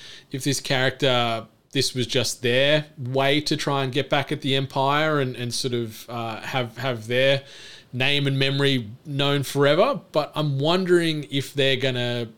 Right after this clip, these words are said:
play out to be a member of the, the Rebel Alliance, I guess you could say. So I'm assuming they're probably part of the bigger picture, and, and there was probably a few people in that crowd that were looking to incite this riot and incite this uprising.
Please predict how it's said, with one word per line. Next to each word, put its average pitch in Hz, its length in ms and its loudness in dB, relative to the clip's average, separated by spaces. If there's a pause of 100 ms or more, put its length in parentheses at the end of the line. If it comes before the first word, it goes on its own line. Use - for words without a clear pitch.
play 123 300 0
out 120 200 -2
to 131 100 -4
be 120 200 0
a 120 40 -4
member 117 600 -4
of 113 640 -4
the, 110 280 -4
the 117 80 -6
Rebel 117 480 -2 (240)
Alliance, 117 520 -4
I 117 60 -4
guess 110 220 -4
you - 60 -14
could 117 140 -6
say. 110 300 0
So 110 300 -2
I'm 127 140 -2
assuming 170 640 0 (460)
they're 127 100 2
probably 131 320 2
part 123 300 0
of 110 100 -2
the 117 80 -6
bigger 117 240 -4
picture, 123 400 -2
and, 113 200 -6
and 120 160 -8
there 120 100 -2
was 117 120 -2
probably 139 260 0
a 123 40 2
few 127 200 -2
people 123 440 -2
in 123 140 -4
that 120 180 -6
crowd 123 580 0 (560)
that 120 240 -4
were 131 300 6
looking 127 420 0
to 123 420 0
incite 127 580 0
this 131 200 -2
riot 131 380 2
and 123 200 -8
incite 120 440 -2
this 120 160 -4
uprising. 175 720 0